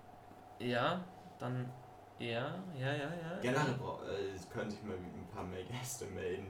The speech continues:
Speaker 2: die Gäste sein
Speaker 1: Ich
Speaker 2: wollen,
Speaker 1: hab
Speaker 2: oder?
Speaker 1: einen Gast, kennst du Noah Michler?
Speaker 2: Ja.
Speaker 1: Der wollte unbedingt mal dabei sein.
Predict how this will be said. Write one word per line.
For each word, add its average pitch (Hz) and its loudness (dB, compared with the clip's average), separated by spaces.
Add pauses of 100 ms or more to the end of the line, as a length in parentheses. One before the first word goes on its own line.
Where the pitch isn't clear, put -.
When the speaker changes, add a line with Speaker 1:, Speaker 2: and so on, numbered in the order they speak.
(100)
Speaker 2:
die 90 -4
Gäste - -2
sein - -2
Speaker 1:
Ich 139 6
Speaker 2:
wollen, 143 4
Speaker 1:
hab 165 4
Speaker 2:
oder? - 0
Speaker 1:
einen 165 6 (460)
Gast, 156 2
kennst 160 -2
du 170 2
Noah 160 2
Michler? 208 -2 (680)
Speaker 2:
Ja. 95 0 (200)
Speaker 1:
Der 131 2
wollte 156 4
unbedingt 175 6
mal 143 8
dabei 139 6
sein. 123 0